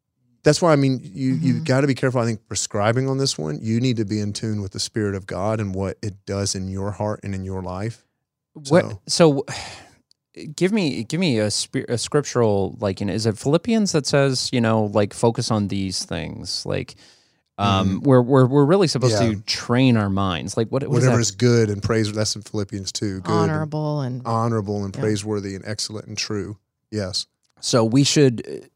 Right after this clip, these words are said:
Speaker 3: we really are training our minds and our
Speaker 1: Or
Speaker 3: thoughts on
Speaker 1: Philippians four.
Speaker 3: to, to what we should be, what, what's good and right. And we've gotta test things. I guess what I'm saying is there's not a right or wrong, I guess. There's not a blanket answer. There's not a yes, no, yum or yuck.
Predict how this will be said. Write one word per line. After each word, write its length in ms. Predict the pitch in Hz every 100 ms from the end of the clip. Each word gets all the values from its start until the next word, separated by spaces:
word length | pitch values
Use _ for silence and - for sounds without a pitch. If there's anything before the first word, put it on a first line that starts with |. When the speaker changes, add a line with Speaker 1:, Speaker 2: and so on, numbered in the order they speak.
| _ _ _ _ _
Speaker 3:
we 260 | 143 139
really 280 | 135 190 165
are 100 | 135
training 440 | 120 - 156 147 123
our 100 | 117
minds 380 | 110 110 107 107
and 120 | 101
our 60 |
Speaker 1:
Or 40 | 98
Speaker 3:
thoughts 360 | 107 104 -
on 80 | 101
Speaker 1:
Philippians 240 | 95 95 110
four. 380 | 90 92 92 82 -
Speaker 3:
to, 0 | -
to 160 | - 92
what 300 | 92 110 -
we 160 | 110 92
should 400 | - - 117 95
be, 380 | 101 95 95 - _ _ _ _ _ _ _ -
what, 420 | 107 107 117 - _
what's 200 | 120 110
good 180 | - 117
and 100 | 113
right. 160 | 110 110
And 60 |
we've 120 | 127
gotta 180 | 131 170
test 400 | - - 147 -
things. 220 | 98 87
I 60 | 110
guess 220 | 139 220
what 100 | 180
I'm 100 | 135
saying 240 | 117 120 113
is 200 | 98 - - _ _ _ _ _
there's 260 | - 135 123
not 200 | 160 185
a 40 |
right 240 | 120 123 113
or 80 | 104
wrong, 360 | 107 151 107 95
I 60 |
guess. 200 | 92 95
There's 220 | - 113 123
not 160 | 147
a 40 | 110
blanket 400 | 101 110 107 104
answer. 340 | 117 104 101
There's 220 | 98 104
not 220 | 113 110
a 60 | 107
yes, 640 | 107 92 - 107 110 -
no, 420 | 120 110 107 104 104
yum 340 | 107 117 110
or 80 | 101
yuck. 400 | 101 107 101 -